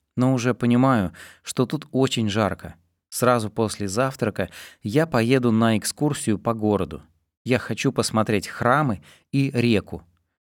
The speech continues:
Я пробуду здесь несколько дней, а потом поеду на острова, чтобы провести оставшееся время на море. Как ваши дела? Как Маша и папа? Я обязательно пришлю тебе фотографии вечером.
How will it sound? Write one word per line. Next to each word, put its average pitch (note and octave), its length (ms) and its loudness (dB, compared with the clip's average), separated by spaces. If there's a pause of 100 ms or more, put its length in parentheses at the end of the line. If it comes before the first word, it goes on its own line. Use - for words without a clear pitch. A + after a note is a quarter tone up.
(100)
Я D3 180 2
пробуду D#3+ 400 2
здесь C3+ 420 0
несколько C#3+ 480 0
дней, A#2 440 -2 (300)
а A#2 80 -4
потом D3+ 340 2
поеду A#2+ 400 2
на A2 160 2
острова, A2+ 540 0 (220)
чтобы C3 340 -2
провести A#2+ 460 -2
оставшееся C3 720 -2
время A2 380 -2
на A#2 160 0
море. E2+ 380 -4 (520)
Как D#3+ 240 -4
ваши A2+ 320 2
дела? G#2+ 400 0 (320)
Как C3 240 -2
Маша A#2+ 400 0
и C3 200 -4
папа? F#2+ 440 0 (460)
Я A#2+ 160 2
обязательно A#2 600 0
пришлю A#2+ 380 -4
тебе G#2 240 -4
фотографии A2 680 -4
вечером. F#2 560 -4